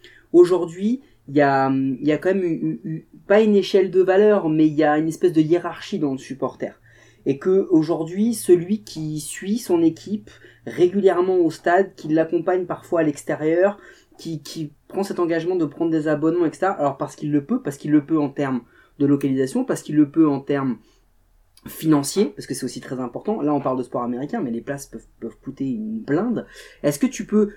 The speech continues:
tu peux te dire que, euh, pas que le supporter est plus légitime, mais que le supporter qui fait cet engagement, il a quand même un, un engagement qui est, qui est assez, euh,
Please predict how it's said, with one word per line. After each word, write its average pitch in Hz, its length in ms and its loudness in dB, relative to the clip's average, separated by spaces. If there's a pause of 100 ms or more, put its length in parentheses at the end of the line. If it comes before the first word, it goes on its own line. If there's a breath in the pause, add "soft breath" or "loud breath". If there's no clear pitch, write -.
(140 loud breath)
tu 160 160 -10
peux 220 140 0
te 214 100 4
dire 202 340 0
que, 175 360 10
euh, 147 380 2 (200)
pas 233 100 4
que 240 160 -2
le 196 60 0
supporter 202 500 -2
est 185 100 2
plus 196 120 -6
légitime, 180 640 0 (320 loud breath)
mais 160 320 6
que - 100 2
le 175 140 6
supporter 208 520 -4
qui 160 140 -10
fait 226 160 -4
cet - 240 -6
engagement, 170 560 -2 (300 loud breath)
il 156 120 0
a 170 120 4
quand 190 100 2
même 208 180 4
un, 160 140 0
un 160 220 0
engagement 175 720 0 (100)
qui 156 380 6
est, 151 120 -2 (320 soft breath)
qui 165 100 2
est - 20 4
assez, 190 420 4
euh, 143 200 2